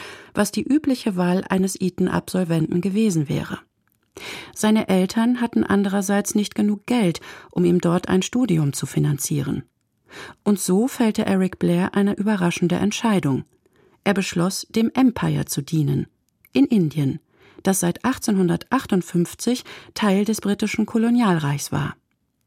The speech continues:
Damit setzte er eine familiäre Tradition fort. Sein Vater, Richard Blair, war an verschiedenen Orten in Indien als Kolonialbeamter tätig, und zwar im Bereich des Opiumhandels.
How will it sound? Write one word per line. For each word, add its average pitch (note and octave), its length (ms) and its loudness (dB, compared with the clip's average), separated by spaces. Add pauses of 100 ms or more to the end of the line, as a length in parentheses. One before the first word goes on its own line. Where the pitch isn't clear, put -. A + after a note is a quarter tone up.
(720)
Damit C4+ 360 4
setzte A#3 320 0
er G#3 280 -2
eine G3 200 2
familiäre F3+ 720 0
Tradition G3+ 640 0
fort. - 420 -6 (840)
Sein E3+ 240 2
Vater, F3 640 0
Richard F#3+ 480 0
Blair, F3+ 320 2 (320)
war A3 140 4
an A3+ 100 2
verschiedenen G#3+ 640 2
Orten G#3 460 0
in F#3 160 2
Indien F3+ 560 2
als G#3 200 -2
Kolonialbeamter G#3+ 1000 0
tätig, F#3+ 440 0 (440)
und A3 120 4
zwar G#3 300 0
im A#3 120 2
Bereich F3+ 420 0
des - 240 -6
Opiumhandels. D3+ 1000 -2